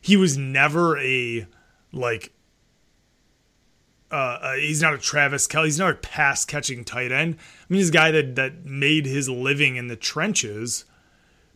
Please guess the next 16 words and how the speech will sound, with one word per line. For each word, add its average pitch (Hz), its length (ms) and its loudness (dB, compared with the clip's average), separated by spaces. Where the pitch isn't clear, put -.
But 170 140 4
maybe 220 440 4
that's 143 720 -2
what 131 460 -4
you 113 160 -10
need. 110 500 -8
I 143 120 2
mean, 165 160 4
it's 160 140 0
guys 175 280 6
like, 185 140 2
I 180 80 2
mean, 175 400 2
look 175 200 2
at, 175 200 4
um, 156 680 -2